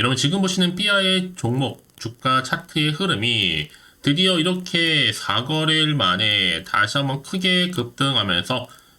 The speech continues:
전일 대비 무려 삼십 퍼센트나 크게 급등세와 함께 상한가 직행을 했습니다. 이렇게 종가 마무리가 됐는데요. 사실상 그동안에 주가가 워낙 하락하다 보니까 많은 분들이 좀 많이 실망도 하시고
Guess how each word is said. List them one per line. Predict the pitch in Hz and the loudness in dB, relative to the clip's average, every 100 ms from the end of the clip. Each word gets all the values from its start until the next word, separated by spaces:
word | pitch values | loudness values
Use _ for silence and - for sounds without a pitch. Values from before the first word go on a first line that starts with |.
| - | -6
전일 | 107 127 139 | -2 0 0
대비 | 135 104 113 | 0 -2 -2
무려 | 98 95 95 | -2 0 -2
삼십 | - 180 185 180 | -2 0 0 -2
퍼센트나 | - 160 151 - 135 131 | -4 -4 -4 -2 -2 -2
크게 | 151 151 156 151 | -4 0 0 -2
급등세와 | - - - 123 120 113 104 | -6 -8 -4 -4 -2 0 0
함께 | 95 95 131 | -2 -2 -4
상한가 | 123 190 190 180 147 139 | -2 -2 -2 -2 -2 -2
직행을 | - 104 - 104 101 | -2 -6 -6 -4 -2
했습니다. | 143 - 117 92 90 - _ _ _ _ _ _ _ - | -2 -2 -2 0 -2 -6 _ _ _ _ _ _ _ -4
이렇게 | 117 139 156 | -2 0 -2
종가 | 147 127 131 127 | -2 -2 -2 -2
마무리가 | 98 101 117 | -2 -2 -2
됐는데요. | 117 85 87 80 85 147 110 73 - | -2 -2 -2 -2 -2 0 -2 -4 -8
사실상 | - 180 185 185 185 175 170 156 | -4 -2 -2 -2 0 0 -2 -2
그동안에 | - 165 170 160 156 | 0 0 0 0 0
주가가 | 147 113 143 139 | -2 -2 0 0
워낙 | 113 127 | 0 -2
하락하다 | 135 202 208 202 156 - | -2 -2 -2 0 -2 -2
보니까 | 107 113 110 110 104 | -4 -2 -2 -2 0
많은 | 87 110 139 | 0 0 0
분들이 | 117 98 95 107 110 98 90 82 78 | -2 0 0 2 2 0 0 -2 -4
좀 | 104 | -2
많이 | 95 87 92 | 0 0 0
실망도 | 156 151 143 123 | 0 0 0 -2
하시고 | 120 143 127 117 120 | -2 -2 -2 -2 -4